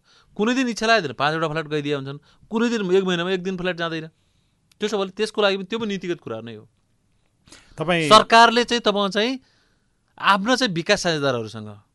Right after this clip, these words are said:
Speaker 1: कस्तो किसिमको चाहिँ तपाईँ कार्यनीति बनाउने भन्ने कुरा सङ्घीय सरकारले यसमा ध्यान दिनुपर्छ।
Speaker 2: अ, तपाईँ सांसदमा निर्वाचित हुँदाखेरि, अ, सुरुमा जुन उत्साह थियो,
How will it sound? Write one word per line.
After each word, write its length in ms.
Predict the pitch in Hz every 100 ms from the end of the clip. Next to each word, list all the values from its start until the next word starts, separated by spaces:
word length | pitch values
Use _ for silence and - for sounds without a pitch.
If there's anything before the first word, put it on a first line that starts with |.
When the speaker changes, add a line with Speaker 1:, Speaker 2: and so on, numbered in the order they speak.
| _ _ -
Speaker 1:
कस्तो 260 | 214 - 294
किसिमको 280 | - 240
चाहिँ 200 | 226 226
तपाईँ 200 | 220 202
कार्यनीति 420 | 196 180 170 175 170
बनाउने 260 | 151 156
भन्ने 200 | 127 113
कुरा 140 | 110 160
सङ्घीय 280 | 185 165
सरकारले 460 | 160 143 123 135 131
यसमा 260 | 123 127 123
ध्यान 180 | 107
दिनुपर्छ। 340 | 104 101 107 - _ _ - - _ -
Speaker 2:
अ, 160 | 127
तपाईँ 220 | 123 156 156
सांसदमा 960 | 147 139 151 147 - - - 127 139
निर्वाचित 440 | 127 139 143 143 113
हुँदाखेरि, 580 | 107 113 123 127 127 - -
अ, 100 | 107
सुरुमा 340 | 107 139 139 131
जुन 180 | 113 123
उत्साह 360 | 117 - 107
थियो, 360 | 104 - 107 104